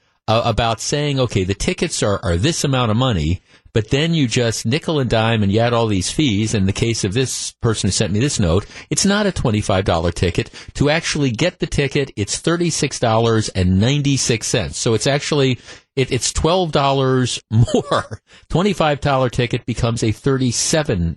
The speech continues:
dollar ticket. Come on. Come on. Just, just tell us what the price is and let us make that decision. Okay, there, there's no question that they're politically,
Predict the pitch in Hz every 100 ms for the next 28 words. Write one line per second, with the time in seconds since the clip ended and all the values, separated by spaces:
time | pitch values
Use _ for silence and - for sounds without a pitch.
0 | 107 101 85 85 78 - 85 - - _
1 | - _ 139 139 87 - _ _ - _
2 | _ _ _ - 131 85 76 - 151 -
3 | _ - - - - 220 185 156 - -
4 | 123 113 - 101 101 82 95 117 - 98
5 | 104 101 95 - - 95 82 - - -
6 | - - - 156 156 110 87 - 120 135
7 | 147 139 - 247 - 110 76 - - _
8 | _ _ _ _ _ 117 120 113 _ 131
9 | 156 196 202 214 - _ _ _ _ _
10 | _ _ _ - 143 156 135 - -